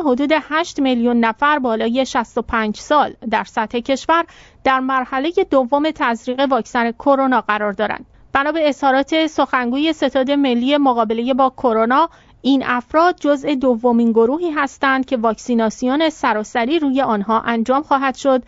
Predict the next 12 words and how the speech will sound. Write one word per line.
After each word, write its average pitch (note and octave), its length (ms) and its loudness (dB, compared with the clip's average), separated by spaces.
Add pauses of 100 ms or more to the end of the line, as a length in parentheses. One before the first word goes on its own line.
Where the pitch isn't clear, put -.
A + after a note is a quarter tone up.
(180)
که D4 100 0
از C4+ 200 -2
اواخر C4 460 0 (100)
فروردین A3+ 760 0
تا A#3 240 0
تیر B3+ 300 -2
ماه D4+ 400 2
با C4 220 4
واکسن‌های A#3 640 -2
ایرانی A3+ 520 0
و E4+ 100 2
خارجی A#3+ 720 0